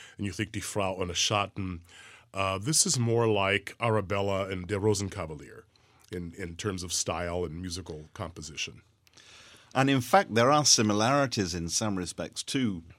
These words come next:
Speaker 2: Der Rosenkavalier and Ariadne, Ariadne auf Naxos as well. Capriccio is set in, uh, seventeen seventy-five in a chateau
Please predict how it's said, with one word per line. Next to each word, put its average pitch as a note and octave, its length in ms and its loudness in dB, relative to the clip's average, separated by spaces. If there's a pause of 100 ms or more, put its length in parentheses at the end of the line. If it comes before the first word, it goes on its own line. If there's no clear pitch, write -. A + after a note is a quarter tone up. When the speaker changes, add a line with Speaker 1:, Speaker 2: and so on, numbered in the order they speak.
Speaker 2:
Der F2 80 -4
Rosenkavalier F2+ 800 -4
and G#2 400 0 (420)
Ariadne, F#2+ 580 0 (140)
Ariadne F2 380 -2
auf E2+ 140 -4
Naxos G#2 600 -4 (300)
as E2 200 -8
well. E2+ 320 -4 (840)
Capriccio D2+ 720 -2
is E2 200 -6
set - 520 -2 (300)
in, E2+ 380 -2 (480)
uh, D2+ 280 -4
seventeen G#2+ 680 0
seventy-five E2 1300 -4 (680)
in F2+ 160 -4
a F2 80 -2
chateau F#2+ 720 0